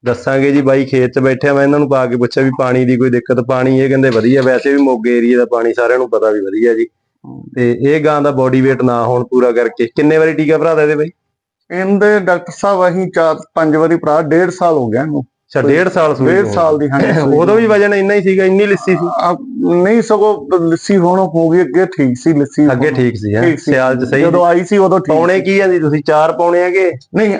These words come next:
Speaker 2: ਅਸੀਂ ਚਾਰ ਨਹੀਂ, ਪੱਠੇ ਹੀ ਤਾਜ਼ਾ ਬੀਜ ਕੇ ਪਾਈ। ਬਰਸੀਨ
Speaker 1: ਅੱਛਾ।
Speaker 2: ਆ, ਹੁਣ ਜਿਵੇਂ ਆਮ ਗਾਚਾ ਚੱਲ ਪਿਆ, ਗਾਚਾ ਬੀਜ ਦੇਣਾ।
Speaker 1: ਅੱਛਾ, ਗਾਚਾ ਬੀਜ ਦਿੰਦੇ।
Speaker 2: ਹਾਂਜੀ।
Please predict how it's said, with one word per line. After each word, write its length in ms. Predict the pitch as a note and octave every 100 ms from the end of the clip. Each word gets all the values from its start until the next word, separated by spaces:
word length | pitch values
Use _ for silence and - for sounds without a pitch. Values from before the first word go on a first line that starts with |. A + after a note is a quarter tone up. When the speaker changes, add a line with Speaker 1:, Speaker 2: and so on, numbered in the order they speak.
| G#3
Speaker 2:
ਅਸੀਂ 160 | G#3
ਚਾਰ 300 | G3 F#3 F3+
ਨਹੀਂ, 140 | F3+ F#3
ਪੱਠੇ 320 | E3+ - F3+
ਹੀ 140 | F3 D#3+ C#3 -
ਤਾਜ਼ਾ 260 | D3 C3+
ਬੀਜ 260 | C3+ C3 B2+
ਕੇ 140 | B2+
ਪਾਈ। 220 | B2+ B2+ B2
ਬਰਸੀਨ 400 | C3+ C3 D3+ D#3+
Speaker 1:
ਅੱਛਾ। 120 | F3
Speaker 2:
ਆ, 40 |
ਹੁਣ 220 | D#3 D#3+
ਜਿਵੇਂ 260 | D#3 D#3+ D#3+
ਆਮ 180 | D#3 D3
ਗਾਚਾ 260 | C#3+ -
ਚੱਲ 180 | D3+ D3+
ਪਿਆ, 120 | C3+
ਗਾਚਾ 300 | C#3 C#3 C3+
ਬੀਜ 280 | C3+ C3+ B2
ਦੇਣਾ। 220 | A#2 A2+
Speaker 1:
ਅੱਛਾ, 160 | A#2+ C3+
ਗਾਚਾ 360 | A#2+ C3 C3 C3
ਬੀਜ 180 | A#2+
ਦਿੰਦੇ। 320 | G2+ G2 F2+ C#3
Speaker 2:
ਹਾਂਜੀ। 340 | C#3+ C3 A#2+